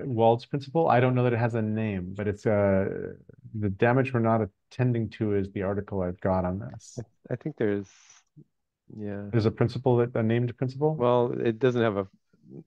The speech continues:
Speaker 2: it, I, I, the, the reason I ask is because we should be able to refer to it more easily than that time the guy at the World War Two physicist, blah, blah, blah, you know, it's
Speaker 1: You
Speaker 2: like
Speaker 1: know, I would love that.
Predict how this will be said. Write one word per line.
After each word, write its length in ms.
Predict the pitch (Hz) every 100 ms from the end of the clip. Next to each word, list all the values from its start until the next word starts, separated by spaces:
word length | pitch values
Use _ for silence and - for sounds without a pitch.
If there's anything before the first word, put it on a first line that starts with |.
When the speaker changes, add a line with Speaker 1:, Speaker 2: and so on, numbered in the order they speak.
| -
Speaker 2:
it, 200 | 110 117 - - _ -
I, 160 | 117 113 - _ _ -
I, 300 | 107 113 110
the, 160 | 107 117
the 100 | 135
reason 200 | 135 113
I 60 |
ask 280 | 104 101 -
is 100 | 90
because 280 | 101 - 98
we 140 | 95
should 340 | 92 95 92 92 _ _ - _ _ _ _ _
be 80 | 110
able 140 | 107 98
to 60 |
refer 360 | 95 92 107 95
to 140 | 101
it 80 | 98
more 180 | 98 95
easily 340 | 92 - 92
than 220 | 92 95
that 180 | 95 -
time 260 | - 104 98
the 80 | 95
guy 220 | 98 95
at 80 | 92
the 80 |
World 180 | 95 98
War 140 | 95 95
Two 340 | - 95 90 -
physicist, 520 | 92 90 92 90 -
blah, 160 | 92 90
blah, 160 | 90 - 95 90
blah, 180 | 52 104
you 60 | 98
know, 140 | 85 90
it's 120 | -
Speaker 1:
You 80 | 127
Speaker 2:
like 100 | 147
Speaker 1:
know, 280 | 170 180 - -
I 160 | 113
would 160 | 117 113
love 300 | 113 117 104
that. 260 | 92 -